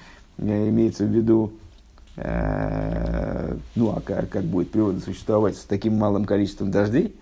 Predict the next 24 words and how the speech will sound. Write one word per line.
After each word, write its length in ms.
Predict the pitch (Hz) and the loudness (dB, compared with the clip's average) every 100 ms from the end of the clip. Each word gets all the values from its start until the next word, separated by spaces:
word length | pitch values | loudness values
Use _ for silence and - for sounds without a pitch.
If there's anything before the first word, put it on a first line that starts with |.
| - | -14
Это 120 | - 98 | -12 -4
сколько 280 | 120 107 | -2 2
дождей 320 | 104 101 107 98 | 4 4 4 2
должно 260 | 101 101 | 2 0
пройти, 280 | 92 117 160 | 0 0 -2
чтобы 160 | 120 98 | -8 0
хватило 360 | 104 104 104 | 0 2 2
на 120 | 104 | 2
неделю? 500 | 107 110 120 202 170 | 2 2 4 4 4
И, 100 | 131 | 0
и 260 | - 104 98 | -2 -4 -2
вообще 260 | 98 - 131 | -2 0 0
вот 140 | 95 | 2
только 280 | 117 110 104 | 0 0 0
прицельно 560 | 110 107 - 131 120 | 0 2 4 4 4
дожди 280 | 110 107 110 | 2 2 2
будут 280 | 110 104 101 | 0 0 -4
идти 240 | 101 120 | -6 -6
только 280 | 110 107 107 | -4 -4 -4
по 120 | 104 | -4
ночам, 400 | 104 104 113 110 | -4 -4 -4 -4
по 180 | 107 - | -4 -8
субботним 500 | 101 113 113 104 104 | -6 -2 0 0 -2
ночам. 380 | 113 117 190 190 | -2 0 -2 -4